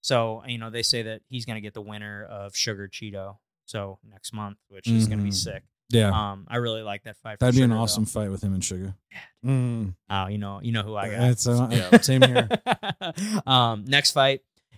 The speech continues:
Speaker 1: Ian Machado Gary and Jeff Neal.
Speaker 2: See,
Speaker 1: That one was pretty
Speaker 3: Everyone's
Speaker 1: uneventful.
Speaker 3: upset.
Speaker 1: Yeah.
Speaker 2: I, yeah, I thought, I thought Neal had that one.
Speaker 1: Yeah, every,
Speaker 2: I,
Speaker 1: I
Speaker 2: it
Speaker 1: mean, it was
Speaker 2: just
Speaker 1: a, it was, you were really, I mean, it,
Speaker 3: I think that was
Speaker 1: especially with
Speaker 3: meant
Speaker 1: all the drama around Ian, was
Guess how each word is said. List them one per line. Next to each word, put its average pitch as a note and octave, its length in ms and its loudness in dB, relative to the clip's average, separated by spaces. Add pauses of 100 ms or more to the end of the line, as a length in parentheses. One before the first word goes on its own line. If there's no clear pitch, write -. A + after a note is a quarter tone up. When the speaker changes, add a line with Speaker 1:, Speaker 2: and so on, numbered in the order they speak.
(120)
Speaker 1:
Ian C#3 260 6
Machado B2 380 6
Gary A#2+ 540 -4
and A2 140 -4
Jeff A2 280 -4
Neal. A2+ 140 -6
Speaker 2:
See, D#3+ 640 4
Speaker 1:
That C3 100 0
one B2+ 220 0
was G#2+ 140 -4
pretty B2 120 4
Speaker 3:
Everyone's C3+ 360 2
Speaker 1:
uneventful. - 260 2
Speaker 3:
upset. E2+ 180 -14 (240)
Speaker 1:
Yeah. A#2 220 2
Speaker 2:
I, D3+ 280 -4
yeah, B2+ 500 -8
I D3+ 120 -6
thought, B2 440 -2 (160)
I D3 120 2
thought B2 240 2
Neal A2 280 -4
had G2+ 180 -4
that F#2 220 -10
one. F2 240 -16 (180)
Speaker 1:
Yeah, D3+ 260 6 (160)
every, B2 200 0
Speaker 2:
I, A#2 40 6
Speaker 1:
I - 40 6
Speaker 2:
it - 120 -2
Speaker 1:
mean, C#3+ 120 2
it E3+ 40 0
was G3+ 180 2
Speaker 2:
just C3+ 120 2
Speaker 1:
a, B2 260 0 (160)
it C#3+ 100 -6
was, F3+ 260 -4 (100)
you G#3 100 -12
were G#3+ 140 -4
really, F3+ 560 -4 (480)
I C#3+ 60 -2
mean, C3 180 2
it, - 40 -12
Speaker 3:
I C3+ 60 -18
think C#3+ 120 -20 (640)
that B2 60 -6
was - 80 2
Speaker 1:
especially C#3 180 8
with - 100 4
Speaker 3:
meant D#3 80 4
Speaker 1:
all D3+ 80 4
the C#3 100 -2
drama B2+ 520 -6
around A#2+ 260 -8
Ian, A#2 400 -4
was A2 260 -4